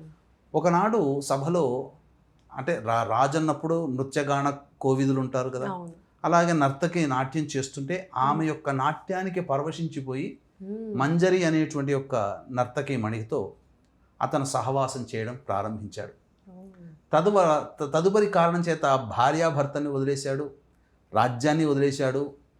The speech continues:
Speaker 1: ఎందుకు ఇలా జరిగింది నాకు, నా జీవితంలో ఇప్పటివరకు ఎంతో ఆనందంగా ఉన్నటువంటి భర్త ఇలా ఎందుకు జరిగిందని చెప్పి రాజపురోహితుణ్ణి పిలిపించి
Speaker 2: Hmm.
Speaker 1: పూర్తిగా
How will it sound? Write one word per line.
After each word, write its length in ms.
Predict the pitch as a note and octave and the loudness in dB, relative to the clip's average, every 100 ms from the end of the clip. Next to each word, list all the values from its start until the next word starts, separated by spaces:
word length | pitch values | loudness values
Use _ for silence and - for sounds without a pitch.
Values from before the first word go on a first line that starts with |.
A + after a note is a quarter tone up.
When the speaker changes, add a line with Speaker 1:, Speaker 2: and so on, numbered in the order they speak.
| _ _ _ _ | _ _ _ _
Speaker 1:
ఎందుకు 440 | B2 F3 A3 B3+ A3+ | 2 4 6 4 4
ఇలా 180 | G#3 | 6
జరిగింది 420 | F3+ E3 D#3+ E3 D#3+ | 6 2 2 0 0
నాకు, 440 | C#3+ C3+ C#3 C#3 | 0 -2 -4 -4
నా 140 | C3 | 0
జీవితంలో 680 | B2+ A2 D#3 E3+ E3+ D#3+ E3 | -2 0 -2 -2 -2 0 0
ఇప్పటివరకు 580 | D#3 C#3 D3+ D3 C#3+ D#3 | -2 -2 -2 -2 -2 -4
ఎంతో 260 | C3 C3+ | -4 0
ఆనందంగా 540 | C#3+ C3 D3+ D#3 D3+ D3 | 2 2 0 -2 -4 -2
ఉన్నటువంటి 480 | C#3 C3+ C3+ B2+ A#2+ | 0 -2 -2 -8 -8
భర్త 460 | G2+ A2 C#3+ B2+ - _ _ - | -8 -8 -4 -6 -8 _ _ -6
ఇలా 180 | C3+ D3 | 0 0
ఎందుకు 300 | C3 D3 D#3 | 0 0 0
జరిగిందని 480 | C#3+ C3+ C3+ B2+ | 0 0 -2 -4
చెప్పి 400 | A#2 A2+ D3 C3 | -6 -8 -8 -6
రాజపురోహితుణ్ణి 1040 | B2 G#2 B2 C3+ C#3 A#2+ C#3 C3 - B2+ A#2 | -4 0 0 -2 -6 -2 -2 -2 -6 -8 -8
పిలిపించి 580 | G#2+ G#2 A#2 A2+ F#3 F#3 _ - | -10 -10 -10 -12 -14 -20 _ -14
Speaker 2:
Hmm. 300 | B3+ B3 A3 F3+ - _ _ | -12 -12 -14 -16 -20 _ _
Speaker 1:
పూర్తిగా 580 | D#3 C#3 D3 C3+ A2+ A2 | -2 0 0 2 0 -6